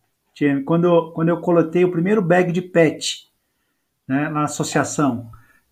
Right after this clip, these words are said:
Coloquei um bag, falei assim, ó, garrafa pet, joga tudo aqui, né? Então todas as festas, o pessoal de fora também começou a trazer garrafa pet. Isso foi em dois mil e treze,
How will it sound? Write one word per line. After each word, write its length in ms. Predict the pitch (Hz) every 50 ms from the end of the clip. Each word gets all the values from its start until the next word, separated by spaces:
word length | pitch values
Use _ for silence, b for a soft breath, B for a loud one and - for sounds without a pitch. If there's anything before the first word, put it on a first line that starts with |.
| _ _ _
Coloquei 280 | - 143 143 - 185 180
um 100 | 160 139
bag, 480 | 139 151 170 196 202 196 220 220 214 -
falei 200 | - 180 160 -
assim, 100 | - 180
ó, 60 | 165
garrafa 420 | 151 165 160 175 196 190 - 196
pet, 460 | 170 - 180 180 190 185 - - 180 151
joga 240 | 165 190 185 180
tudo 160 | 185 226 214 240
aqui, 300 | 233 240 - 160 135 123
né? 260 | 131 135 160 B B B B B B B B _
Então 140 | - 180
todas 260 | - 254 269 277 262 262
as 260 | 247 214 - - -
festas, 640 | - 170 160 175 202 208 196 - - - 156 139 135
o 100 | 147 -
pessoal 340 | 165 156 - - 180 175
de 80 | 160 -
fora 400 | - - - 160 165 170 165 160
também 240 | - 156 165 165 160
começou 320 | - 165 160 - - 170
a 20 | -
trazer 520 | 160 151 - 165 165 156 135 120 120 B B B B B _ _
garrafa 380 | - 147 147 160 160 - 147 -
pet. 460 | - 156 160 180 185 185 - - B B B B B B B B B B B _
Isso 160 | 151 - -
foi 120 | - 220 208
em 20 |
dois 180 | 202 190 180 170
mil 160 | 185 220 214
e 80 | -
treze, 500 | - 170 165 165 160 147 123 117 113 113